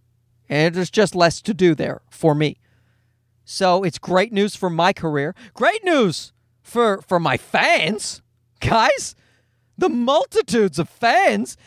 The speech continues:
that get to hear my comedy on a daily basis. Oh, they're so happy I'm staying in Toronto. Not one of them gives a shit, but they might. Maybe, maybe some people care.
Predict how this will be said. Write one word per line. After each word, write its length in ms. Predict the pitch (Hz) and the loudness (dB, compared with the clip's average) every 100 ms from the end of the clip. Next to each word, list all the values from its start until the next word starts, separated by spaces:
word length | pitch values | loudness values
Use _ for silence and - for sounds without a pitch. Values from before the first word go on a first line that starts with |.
| _ | _
that 120 | 208 | -2
get 160 | 196 - | 0 0
to 60 | 254 | 0
hear 160 | 240 | 0
my 180 | 269 226 | 2 0
comedy 460 | - 208 320 285 214 | 0 2 4 4 4
on 80 | |
a 80 | 180 | 2
daily 400 | - 233 277 247 | 2 0 2 2
basis. 600 | 156 190 254 - 147 - - _ _ | 2 0 0 -4 -10 -10 -20 _ _
Oh, 240 | - 339 269 | -2 0 2
they're 100 | 185 | 0
so 280 | - 214 | 0 2
happy 300 | 151 185 214 | 2 2 2
I'm 100 | 165 | 0
staying 340 | 131 - 170 185 | -2 0 0 0
in 80 | 139 | -6
Toronto. 460 | 127 147 160 151 - _ _ _ _ _ _ _ - | -8 -2 0 -2 -6 _ _ _ _ _ _ _ -6
Not 220 | 170 185 | -2 0
one 200 | 147 208 | 2 2
of 80 | 151 | 2
them 160 | 127 | -2
gives 260 | 117 190 151 | -2 -2 -2
a 60 | 135 | -6
shit, 360 | - 196 208 _ | -4 0 0 _
but 160 | - - _ _ _ _ _ _ _ _ _ _ _ _ _ _ _ _ _ - | -2 -2 _ _ _ _ _ _ _ _ _ _ _ _ _ _ _ _ _ -8
they 140 | 160 | -4
might. 260 | 240 - - _ _ _ _ _ - | 0 -2 -4 _ _ _ _ _ -6
Maybe, 300 | 165 233 240 | -4 -2 -2
maybe 260 | - 453 | 0 0
some 180 | 392 180 | -2 -2
people 220 | - 220 | -2 -4
care. 280 | - - 233 | -4 -4 -4